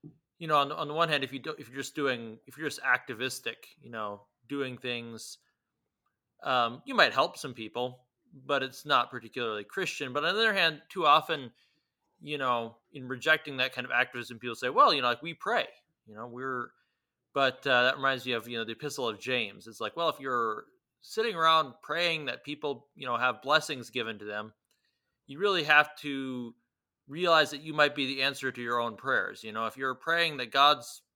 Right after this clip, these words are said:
will be done on earth as it is in heaven, and you're not manifesting that will in your life at all, uh, there's probably something wrong. Maybe you don't really mean, you know, <laughs> what you're, what you're saying there.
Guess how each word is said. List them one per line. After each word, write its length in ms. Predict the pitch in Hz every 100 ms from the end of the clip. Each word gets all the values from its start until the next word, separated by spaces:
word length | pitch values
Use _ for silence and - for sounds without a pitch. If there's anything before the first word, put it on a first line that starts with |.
| _ 135
will 260 | 156 170
be 160 | 143 131
done 240 | 139 143
on 160 | 135 127
earth 240 | 143 143
as 140 | 127 127
it 80 |
is 120 | 127 117
in 80 |
heaven, 460 | 107 147 131 120 117 _ _ _ _ _ _ _ _ -
and 160 | 139
you're 120 | 139 139
not 320 | 147 147 143 - _ _ _ _ _
manifesting 760 | 143 135 175 165 151 135 143 135
that 200 | 127 127
will 180 | 143 143
in 80 |
your 160 | 127 120
life 320 | 123 147 143
at 80 | 117
all, 560 | 117 160 113 110 - _ _ _ _ _ _ -
uh, 140 | 131
there's 180 | 120 -
probably 440 | 165 165 135 131
something 400 | 123 135 131 120
wrong. 280 | 123 123 117
Maybe 200 | 123 127
you 100 | 127
don't 240 | 135 131
really 260 | 131 127 117
mean, 460 | 113 131 143 135 120
you 100 | 120
know, 320 | 107 139 131 - -
<laughs> 180 | - -
what 180 | 139
you're, 120 | 120 120
what 200 | 139 110
you're 100 | 110
saying 440 | - 196 107 95
there. 240 | 104 -